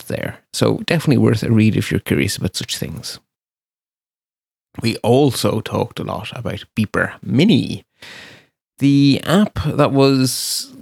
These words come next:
bri-, the, briefly was able to give blue bubbles in Android, and it had already developed into a cat and mouse game when last we spoke, and I had predicted it would remain a cat and mouse game until someone gave up.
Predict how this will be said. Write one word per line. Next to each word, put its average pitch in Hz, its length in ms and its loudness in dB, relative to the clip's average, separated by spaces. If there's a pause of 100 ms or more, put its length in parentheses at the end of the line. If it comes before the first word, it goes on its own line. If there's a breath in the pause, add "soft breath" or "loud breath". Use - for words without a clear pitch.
(420)
bri-, 147 160 0
the, 143 160 -2
briefly 147 800 0 (320)
was 127 160 2
able 123 220 4
to 123 60 2
give 120 280 2
blue 127 140 4
bubbles 113 340 2
in 117 80 4
Android, 120 600 4
and 120 200 -2
it 123 100 2
had 113 140 4
already 143 300 4
developed 120 400 2
into 110 180 0
a 110 60 0
cat 120 240 0
and 117 80 4
mouse 117 240 4
game 110 260 2
when 110 160 4
last 113 320 2
we 113 80 2
spoke, 117 640 0
and 117 580 0
I 120 120 0
had 107 200 -2
predicted 113 400 -2
it 117 100 -2
would 117 220 0
remain 127 220 2
a 131 80 2
cat 120 160 -4
and 120 100 0
mouse 117 160 2
game 113 240 2
until 117 240 2
someone 110 400 2
gave 113 260 2
up. - 380 0